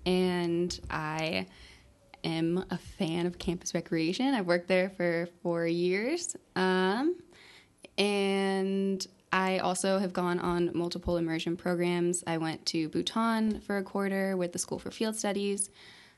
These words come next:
I participated in the West Virginia immersion trip, um, through the Ignatian Center, and I have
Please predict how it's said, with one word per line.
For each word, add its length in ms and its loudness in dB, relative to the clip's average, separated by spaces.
I 200 2
participated 600 0
in 80 2
the 80 0
West 220 -4
Virginia 340 4
immersion 420 0
trip, 460 -4
um, 220 -2
through 100 -2
the 120 0
Ignatian 360 2
Center, 480 -2
and 280 -2
I 100 -4
have 180 -6